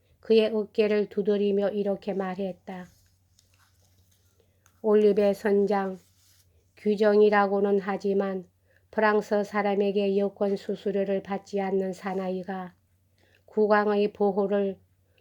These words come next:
돈으로 팔리라고 생각하오. 그는 배에서 식사 대접이라도 하겠다고 하므로 나는 그것만은 받아들여 스페인 대사관의 비서인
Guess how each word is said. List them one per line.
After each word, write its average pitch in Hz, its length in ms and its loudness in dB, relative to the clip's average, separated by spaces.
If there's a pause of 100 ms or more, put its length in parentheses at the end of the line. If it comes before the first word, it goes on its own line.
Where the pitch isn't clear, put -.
돈으로 214 520 4
팔리라고 202 720 0
생각하오. 190 1000 -4 (1300)
그는 202 500 0
배에서 196 680 -2 (320)
식사 226 540 -4
대접이라도 202 800 -2
하겠다고 196 680 -6
하므로 185 600 -6 (480)
나는 202 440 2
그것만은 202 760 -2
받아들여 190 840 -6 (440)
스페인 214 580 0
대사관의 202 760 -2
비서인 196 680 -4